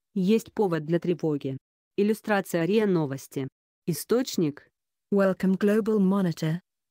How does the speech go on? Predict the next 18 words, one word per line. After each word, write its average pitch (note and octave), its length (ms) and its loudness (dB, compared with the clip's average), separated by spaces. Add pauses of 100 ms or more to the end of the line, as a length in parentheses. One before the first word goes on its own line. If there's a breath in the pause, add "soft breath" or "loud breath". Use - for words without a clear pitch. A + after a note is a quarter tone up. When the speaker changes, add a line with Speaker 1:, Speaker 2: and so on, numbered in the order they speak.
Speaker 2:
part E3+ 240 0
of E3+ 100 0
the E3+ 120 -2
Gallup F3+ 360 -2
World D#3 340 -2
Poll. C#3 400 -2 (120)
Speaker 1:
Две F#3+ 240 0
тысячи F#3+ 440 -4
восемнадцать. E3+ 680 -2
Согласно G3+ 560 0
результатам G#3 640 0
опроса, D#3 560 -4 (220)
проведённого E3 680 0
в - 80 -20
ста A3+ 260 0
сорока G#3 400 -2
странах E3 560 -2
мира, G#3+ 340 0